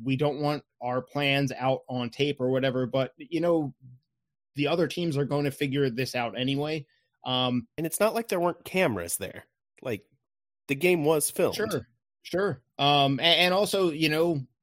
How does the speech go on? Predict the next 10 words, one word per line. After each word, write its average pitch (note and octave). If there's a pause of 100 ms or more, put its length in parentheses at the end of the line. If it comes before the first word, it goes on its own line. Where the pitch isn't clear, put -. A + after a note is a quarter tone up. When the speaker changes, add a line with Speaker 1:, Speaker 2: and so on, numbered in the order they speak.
(320)
Speaker 1:
it's D3
not E3+
like D3+
you're D#3
going C#3+
to C3+ (340)
read D3
a A#2
ton D3
into, C3